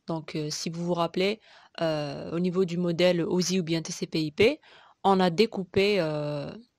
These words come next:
euh, ces, ces problèmes-là en sous-problèmes et on a traité chaque problème au niveau d'une couche.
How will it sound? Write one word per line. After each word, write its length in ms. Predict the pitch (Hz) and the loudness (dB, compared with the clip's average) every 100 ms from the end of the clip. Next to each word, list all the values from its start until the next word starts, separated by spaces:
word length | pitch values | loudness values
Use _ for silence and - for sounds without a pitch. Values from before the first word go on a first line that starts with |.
| _ 160 | _ -8
euh, 300 | 156 147 151 | -6 -6 -8
ces, 400 | - 185 160 156 | -8 -4 -4 -6
ces 160 | - | -6
problèmes-là 600 | 180 - 175 180 170 202 - | -4 -2 2 2 2 -2 -2
en 100 | 208 | -4
sous-problèmes 640 | - 208 - 165 156 202 - _ _ _ _ - | -4 -6 -2 -2 0 -4 -6 _ _ _ _ -2
et 40 | 214 | 4
on 60 | |
a 120 | 208 190 | 4 2
traité 320 | - 196 196 | -2 -2 0
chaque 260 | - 233 - | 0 -4 -4
problème 340 | 190 196 226 | 0 0 0
au 60 | 208 | 0
niveau 240 | 185 214 | 2 2
d'une 220 | 180 196 | 2 0
couche. 400 | 175 147 - - | 0 -8 -10 -14